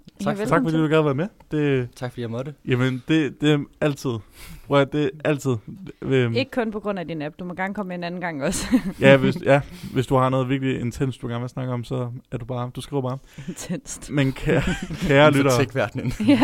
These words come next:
Speaker 3: Det, det, ja, eller
Speaker 1: Jolene.
Speaker 3: madverdenen, eller hvad nu? Altså, det behøver jo ikke at være din eneste interesse. Hvis nu for eksempel, der har været brand ned i,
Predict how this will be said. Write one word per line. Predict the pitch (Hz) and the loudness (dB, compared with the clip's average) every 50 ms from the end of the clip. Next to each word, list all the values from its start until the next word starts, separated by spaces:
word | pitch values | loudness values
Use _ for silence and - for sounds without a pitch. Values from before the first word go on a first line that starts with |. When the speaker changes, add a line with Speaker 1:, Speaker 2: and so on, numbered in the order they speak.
| 269 - | 6 6
Speaker 3:
Det, | - - - | 6 4 4
det, | 143 151 - 233 240 - - - - - - 123 110 107 127 | 4 0 0 -4 -10 -10 -14 -20 -20 -16 -12 -12 -6 0 2
ja, | 123 151 208 220 | 2 4 4 4
eller | 190 165 156 147 135 135 131 202 | 4 4 2 2 2 2 4 4
Speaker 1:
Jolene. | 196 190 190 196 202 202 226 233 - - - - - - - 110 | 4 4 2 2 2 2 2 2 0 -4 -14 -18 -10 -4 -2 0
Speaker 3:
madverdenen, | 127 123 127 170 240 - 143 131 127 123 131 131 127 127 | 2 4 4 4 4 4 4 2 2 0 -4 -6 -6 -4
eller | 127 127 | -4 -4
hvad | 131 135 143 | -4 -4 -4
nu? | 147 147 - - | -4 -6 -6 -6
Altså, | 147 110 123 | -6 -6 -6
det | 113 113 123 113 | -4 -6 -6 -2
behøver | - 131 135 - | -2 -2 -2 0
jo | 127 | 0
ikke | 143 170 | 0 2
at | 165 | 2
være | 139 127 | 2 2
din | 123 123 | 2 0
eneste | 120 135 175 - - 135 | 0 0 0 0 0 0
interesse. | 123 123 - 127 123 123 127 127 135 | 0 0 -2 -2 -2 -2 -2 -2 -2
Hvis | 123 127 117 - | -4 -6 -4 -2
nu | 156 160 | -2 -2
for | 151 156 | -2 -2
eksempel, | 135 160 147 139 139 | -2 0 0 0 2
der | 127 120 | 4 4
har | 117 120 | 4 4
været | 120 120 117 - | 4 2 2 2
brand | - 143 147 139 139 | 2 2 4 4 2
ned | 139 139 139 139 | 2 0 0 0
i, | 135 127 120 113 | 0 -2 -4 -8